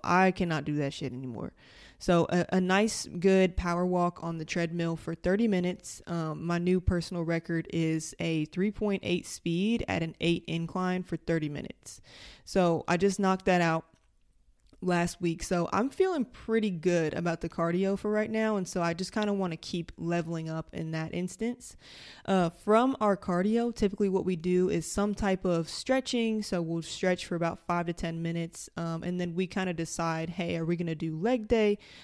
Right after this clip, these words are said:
arm day? Are we gonna do full body? Or, like, how should we do this?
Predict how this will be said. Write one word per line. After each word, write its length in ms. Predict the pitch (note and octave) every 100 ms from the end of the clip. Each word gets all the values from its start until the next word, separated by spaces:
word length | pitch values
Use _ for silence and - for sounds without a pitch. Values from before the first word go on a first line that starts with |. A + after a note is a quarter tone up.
| -
arm 280 | - F#3 F#3+
day? 240 | F3+ F3 F3
Are 80 |
we 80 | E3
gonna 160 | E3 E3+
do 160 | D#3+
full 300 | D#3 - F#3+
body? 460 | F3 E3 E3 E3 D#3+
Or, 360 | - D#3 D#3 D#3
like, 220 | D#3+ D#3+ D#3+ -
how 260 | - F#3+
should 200 | F3 -
we 160 | E3+ D#3+
do 220 | D3+ D3+
this? 360 | C3 - E3+